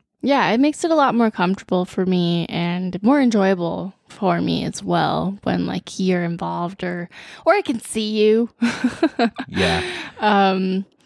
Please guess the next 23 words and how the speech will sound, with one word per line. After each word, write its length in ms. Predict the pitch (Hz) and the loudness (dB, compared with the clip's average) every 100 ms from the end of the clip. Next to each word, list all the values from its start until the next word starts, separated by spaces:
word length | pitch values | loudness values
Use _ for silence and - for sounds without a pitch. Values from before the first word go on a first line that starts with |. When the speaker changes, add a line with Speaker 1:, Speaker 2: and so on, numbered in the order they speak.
| _ - _ - 190 - | _ -20 _ -18 -8 2
Speaker 1:
but 200 | 254 240 | 2 4
yeah, 400 | 226 247 180 190 - | 2 2 2 0 0
like, 220 | 214 220 | 0 0
he 140 | 277 | 2
was 180 | 269 240 | 2 2
inside 400 | 254 247 202 226 | 0 2 2 4
of 60 | 247 | 4
me 340 | 247 240 233 | 4 4 2
and, 220 | 196 190 - | 2 -2 0
and 160 | 208 208 | 2 4
then 100 | 202 | 2
I 40 | |
had 280 | 214 214 208 | 2 2 4
you 80 | 214 | 4
in 120 | 208 | 4
my 140 | 185 | 2
mouth, 520 | 180 170 170 208 247 - | 0 -2 0 0 0 2
and 160 | 214 | 4
then 100 | 202 | 4
I 80 | 202 | 2
think 240 | 247 247 | 2 2
I 80 | 247 | 2
stopped 1120 | 247 - - - 202 196 202 - - - - | 0 -6 -8 0 2 4 2 -2 -10 -10 -10